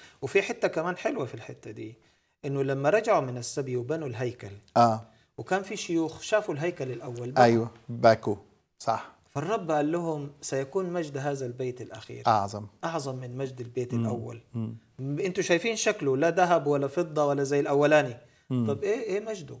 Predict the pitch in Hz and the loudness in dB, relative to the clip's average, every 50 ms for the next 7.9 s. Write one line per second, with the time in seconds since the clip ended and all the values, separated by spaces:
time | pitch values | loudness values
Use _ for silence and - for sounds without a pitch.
0 | - _ _ _ - 120 120 104 110 117 107 110 165 156 139 123 123 123 120 - | -20 _ _ _ -6 -4 -4 -2 -2 -4 -4 -6 -6 -8 -8 -10 -10 -12 -12 -12
1 | 156 143 - 143 147 151 - - 139 - - 185 180 - _ _ - - 123 117 | -14 -14 -16 -16 -18 -16 -16 -18 -18 -18 -18 -20 -20 -20 _ _ -4 -2 -2 -2
2 | 107 101 101 107 104 - _ _ _ _ - - 139 135 156 170 220 233 - - | -2 -2 -6 -10 -14 -18 _ _ _ _ -4 -2 0 2 4 4 4 4 6 6
3 | 202 202 240 247 240 220 190 156 143 127 110 117 117 107 - - 151 - - _ | 6 8 8 6 6 4 4 2 2 0 -2 -4 -8 -8 -10 -12 -16 -20 -20 _
4 | _ _ _ - - - - - - - 214 202 185 156 143 143 175 185 175 160 | _ _ _ -8 -8 -6 -8 -6 -2 -2 0 2 2 0 0 0 0 0 0 0
5 | 147 139 131 127 127 127 135 127 120 117 - - 113 110 110 - - 135 127 123 | -2 -2 -2 -2 -2 -2 -2 -2 -2 -4 -6 -10 -12 -12 -12 -12 -10 -8 -8 -8
6 | 120 117 117 123 123 117 113 117 - _ _ _ _ _ _ _ - 131 139 143 | -8 -6 -4 -4 -4 -4 -6 -10 -14 _ _ _ _ _ _ _ -6 -4 -2 0
7 | 143 143 139 143 - 170 160 147 139 143 135 131 123 117 120 120 117 117 | 0 0 -2 -2 -4 -4 -4 -4 -4 -4 -4 -4 -6 -8 -10 -10 -10 -10